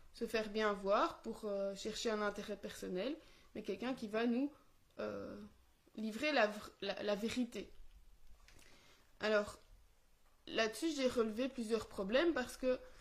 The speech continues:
le problème de la philosophie, comment est-ce qu'on peut la faire découvrir sans la trahir ? C'est-à-dire, et sans se trahir soi-même.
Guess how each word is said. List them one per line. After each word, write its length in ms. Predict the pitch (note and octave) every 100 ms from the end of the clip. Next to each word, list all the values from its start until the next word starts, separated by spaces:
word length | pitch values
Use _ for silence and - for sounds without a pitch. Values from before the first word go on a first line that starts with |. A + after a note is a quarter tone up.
| - - -
le 120 | A#3+ C4
problème 240 | E4 E4
de 60 | D4+
la 160 | C4+
philosophie, 760 | C4 A#3+ A3 G#3+ G#3+ - E4+ G#4 - - - - - - - - - - -
comment 200 | C#4+ D4+
est-ce 120 | E4+
qu'on 160 | D#4+ C#4+
peut 120 | C#4
la 100 | B3+
faire 180 | B3+ A#3
découvrir 540 | A#3 A#3 A#3 C#4+ D4+
sans 240 | - D4 C#4+
la 160 | B3+
trahir ? 460 | - A3+ G3+ F#3 - - - - - - - -
C'est-à-dire, 420 | A#3 A3 G3+ B3+
et 60 | A#3+
sans 180 | B3 A#3+
se 140 | B3+
trahir 400 | A#3+ A3+ A3 B3
soi-même. 480 | - A3+ F#3+ F#3